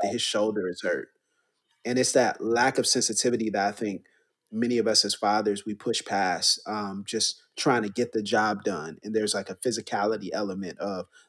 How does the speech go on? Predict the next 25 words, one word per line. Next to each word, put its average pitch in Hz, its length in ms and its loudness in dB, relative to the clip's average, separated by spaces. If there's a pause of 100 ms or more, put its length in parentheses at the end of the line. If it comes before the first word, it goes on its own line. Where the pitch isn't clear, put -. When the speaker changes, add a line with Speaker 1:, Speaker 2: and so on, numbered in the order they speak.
Speaker 2:
the 120 100 0
bottom 127 380 6
line 131 260 4
is 113 200 0
you 170 80 -6 (100)
make 120 220 4
it 104 80 -2
or 104 100 0
you 98 140 -6
don't. 92 360 -6 (960)
Speaker 1:
Right. 107 200 6
Speaker 2:
Um, 98 240 -2
and 127 140 6
I 117 80 2
think 120 300 2 (580)
that 147 380 8
part 131 400 8
of 117 600 0 (600)
the 123 120 -2
storyline 110 760 6
was, 101 340 2
was 107 160 -2
beautiful. 110 380 -2
And 185 140 8
I, 214 160 8